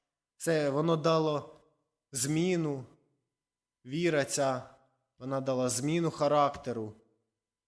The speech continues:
людей, коли вони увірують в Господа, міняється характер,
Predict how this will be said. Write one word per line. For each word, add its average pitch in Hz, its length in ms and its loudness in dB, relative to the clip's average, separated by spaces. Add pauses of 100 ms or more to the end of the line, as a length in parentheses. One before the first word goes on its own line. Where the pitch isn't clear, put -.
людей, 123 440 -4
коли 113 540 -8
вони 107 440 -10
увірують 151 800 -2 (240)
в 120 60 -16
Господа, 127 680 -6 (220)
міняється 156 500 0
характер, 123 760 -2